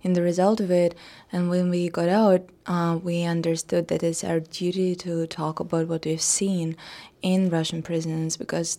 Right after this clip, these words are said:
this Russian prison industrial complex is really scary and they violate lots of human rights. And, uh, we decided to approach,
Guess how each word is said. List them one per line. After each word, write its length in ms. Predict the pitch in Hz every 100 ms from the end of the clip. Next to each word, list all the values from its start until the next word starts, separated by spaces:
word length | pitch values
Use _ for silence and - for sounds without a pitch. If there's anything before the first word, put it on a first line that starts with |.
| _
this 360 | 170 165 - - _ -
Russian 640 | 170 180 180 175 165 190 -
prison 380 | - 175 190 190
industrial 580 | 165 151 139 - - -
complex 600 | - - 156 - - - -
is 260 | 175 170 - - - - - - -
really 240 | 185 185 190
scary 680 | - - 202 208 220 226
and 300 | - 175 175
they 260 | 165 175 175
violate 720 | 175 180 170 170 170 170 170
lots 300 | 170 160 160
of 60 | 175
human 340 | - 180 180
rights. 460 | 170 160 165 - - -
And, 340 | 165 160 156
uh, 200 | 170 160
we 80 | 160
decided 420 | 202 214 202 185 -
to 100 | 175
approach, 680 | 170 185 175 165 165 -